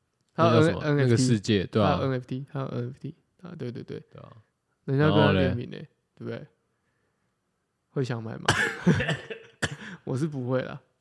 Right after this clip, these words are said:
Speaker 2: 我是还好啦。
Speaker 1: 我是不会啦。
Speaker 2: 你知道他之前在抽那个N F T的时候，
Speaker 1: 嗯。
Speaker 2: 他就已经有过，有，有出过一次 T 恤了。
Speaker 1: 嗯。
Speaker 2: 他还跟，我，应该是日本吧，不知道还是哪里的啦，哪一个国家的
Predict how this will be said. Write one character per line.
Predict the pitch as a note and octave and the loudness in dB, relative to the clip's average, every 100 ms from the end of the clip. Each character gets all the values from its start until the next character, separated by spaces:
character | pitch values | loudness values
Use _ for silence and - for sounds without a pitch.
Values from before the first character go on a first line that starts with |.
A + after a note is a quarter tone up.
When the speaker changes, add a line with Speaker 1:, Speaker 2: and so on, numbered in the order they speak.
| _ - | _ -14
Speaker 2:
我 | G2+ F#2 | -10 -6
是 | A#2+ | -6
还 | G2 E2 E2+ | -6 -8 -10
好 | F2 - | -12 -14
啦。 | G2 | -16
Speaker 1:
我 | B2+ | -14
是 | B2 C#3+ | -10 -10
不 | B2+ B2 | -10 -12
会 | B2+ | -12
啦。 | - - | -8 4
Speaker 2:
你 | |
知 | D3+ | 8
道 | A3 | 10
他 | G3+ | 8
之 | F#3+ | 8
前 | F3+ C#3+ | 8 8
在 | D3 | 6
抽 | - B2+ B2 | 8 6 8
那 | B2 | 6
个 | G#2+ G#2 | 4 2
N | A2+ | 2
F | G#2+ | 0
T | F#2 G2+ | 2 0
的 | F#2+ | 0
时 | E2 - | -2 -6
候， | E2+ D#2+ - - | -6 -6 -8 -10
Speaker 1:
嗯。 | C#3 B2+ C#3 D#3 _ | -8 -8 -10 -20 _
Speaker 2:
他 | - C#3 | 0 4
就 | E3 A2+ | 6 6
已 | |
经 | F2+ G2 G2 _ _ _ | 4 -2 -4 _ _ _
有 | G2 F#2 F2 | -2 0 0
过， | - A2+ G2+ F#2 | 2 6 6 4
有， | G2+ F#2 - | 2 0 0
有 | F#2+ E2 D#2+ | 0 0 -2
出 | - G#2+ | 2 4
过 | A2 G2 | 6 6
一 | |
次 | E2+ G#2 F#2 E2 - | 4 0 0 -2 -6
T | - F2 | -8 -8
恤 | - D2 | -10 -12
了。 | - - A2 - | -14 -18 -12 -4
Speaker 1:
嗯。 | E3 A3 B3 B3+ | -2 -2 -2 0
Speaker 2:
他 | B3 E3+ | 4 6
还 | C3 | 6
跟， | C#3+ C3 B2 A#2+ A#2+ A#2 A#2+ _ - - _ _ _ _ _ _ _ _ _ _ | 6 6 6 6 2 -2 -6 _ -12 -12 _ _ _ _ _ _ _ _ _ _
我， | - G2 - | -10 -10 -4
应 | F#3+ | 0
该 | A#3 | 2
是 | A3+ G3 | 0 0
日 | G#3+ D3+ | 2 2
本 | G2 F2+ E2 | 2 -2 -2
吧， | D#2+ | -6
不 | D#2 | 2
知 | C#3 | 4
道 | B2+ | 6
还 | G2 | 4
是 | B2 A#2 | 4 4
哪 | G2 F#2 G2+ | 2 2 2
里 | C3 G2 | 2 0
的 | E2 D2+ | -6 -8
啦， | D#2+ | -6
哪 | F#2 G#2 | -4 -2
一 | |
个 | A2+ | 0
国 | G#2 F#2 | 0 0
家 | F#2 G2+ G2+ | 0 0 0
的 | F#2+ E2+ E2+ D#2+ - E2 | 0 -2 -6 -8 -10 -14